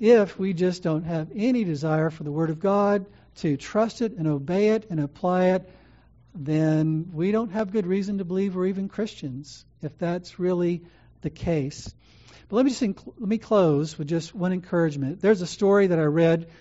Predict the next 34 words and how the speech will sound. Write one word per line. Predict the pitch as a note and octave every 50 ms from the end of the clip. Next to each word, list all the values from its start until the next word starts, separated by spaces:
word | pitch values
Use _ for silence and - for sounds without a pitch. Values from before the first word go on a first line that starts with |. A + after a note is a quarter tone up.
| - _
from | - D#3+ D3+ D#3
Tim | - - F#3+ F3+ F3 E3+ E3
Challies, | - - F3+ F3 F3 E3+ D#3+ D3 C#3+ C#3+ C#3+ C#3+ -
who | - D#3+ D3+ C#3+ C#3+ C#3+ - - - _ _ _ _ _ _ - _ _ _ - - -
told | - A#3+ B3 A#3
this | B3 G3
story | - - G#3 G3+ G3+
about | F#3+ E3+ F#3+ F#3+ F#3+
this | - F3 - -
guy | F3 E3+ E3 E3 E3+ F3 F3+ - - - - - - - _ - - - - - _
who, | - F#3+ F#3 F3+ E3+ E3 D#3 D#3 - - - - - - _ _ _ - - - _ _ - - - - -
back | C#3 F3 F#3+ F#3+ - A3
in | F3+
the | E3+
day | D#3 F3 F3+ F#3 F#3 F#3 F#3
where | F3 E3 D#3+ D#3+ D#3+ D#3+ D#3+ D#3+ E3
they | E3 - E3+ E3
were | D#3+ D3+
settling | D3+ - G#3 G3+ G3+ G3 G3 G3 G3 F#3+ G3 F#3+
things | - - G3 F#3+ F#3+ F#3+ F#3+ G3 G3 - - - - - - - _ _ -
on | - D#3+ D#3+
this | E3 F#3+ F3 -
side | - G3 F#3
of | F3+
the | E3+ E3+
country | - F#3+ F#3 - - F#3+ F3
in | E3+ D#3
the | D#3
West, | D3 D#3 E3 E3+ E3+ E3+ E3 - -
and | D#3+ C3+ C3+ C3+ - - - - _ _
people | - G3+ F#3 - F3+
were | E3 D3+
traveling | C#3+ - - F#3+ F#3 F#3+ F#3+ F#3 F#3+ F#3+ F#3 F3+ D#3+
and | C#3+ C#3 C3